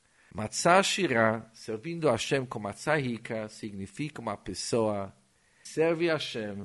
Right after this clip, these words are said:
acompanhado com seu sechel, com seu intelecto e com suas emoções e sentimentos.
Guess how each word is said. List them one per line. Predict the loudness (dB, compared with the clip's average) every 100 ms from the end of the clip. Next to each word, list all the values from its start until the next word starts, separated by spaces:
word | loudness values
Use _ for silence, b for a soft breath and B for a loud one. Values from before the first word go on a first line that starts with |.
| -6
acompanhado | -6 -2 -2 2 2 2 0 0 -2 -6
com | -6
seu | -6 -2 -2
sechel, | -4 -4 0 0 -2 -6
com | -6 -8
seu | -6 -6
intelecto | -6 -8 -6 0 0 0 -6 -6 -6 -8 b b
e | -8
com | -6 -8
suas | -8 -6 -4 -4
emoções | -4 -6 -8 -8 -6 -6 -8 -14
e |
sentimentos. | -14 -12 -12 -12 -14 -14 -18 -16 -14 -14 -16